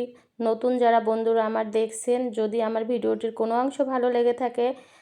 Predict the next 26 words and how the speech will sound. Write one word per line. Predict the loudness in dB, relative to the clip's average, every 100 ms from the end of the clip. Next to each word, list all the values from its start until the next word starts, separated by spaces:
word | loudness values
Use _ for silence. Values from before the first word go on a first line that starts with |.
| _
আপনারা | -4 -2 0 0
প্লিজ | 0 -4 -4
একটি | -4 -4
সাবস্ক্রাইব | -2 -4 -4 -2 0 0
করে | 2 2
আমার | 2 0
পরিবারের | -2 0 2 2 2
বন্ধু | 0 -2 -2 -2
হয়ে | -2
থাকবেন | -2 -4 -4 -4 -4
আর | -6 -6 -2 -2 -4 -8 -20 _ -2
ভিডিওটি | -2 2 0 0
দেখবেন | 0 0 0 -2 -2 -2 -6 _ _ _ _ -6
প্রথম | -6 -4
থেকে | -6 -6 -4
শেষ | -6 -6
পর্যন্ত। | -4 -2 -4 -2 -2 -4 -8 _ _ _ _ _
দেখেন | 2 2 0 -2
আমি | -2 0 2 2 -2
ঘুরিয়ে | -2 0 4 4
ঘুরিয়ে | 2 2 0
কীভাবে | 0 -2 0 0
নিমকি | 0 -2 -6 -6
তৈরি | -2 0 0
করে | 0 -2
করতেছি। | 0 -4 -4 -6 -6 -2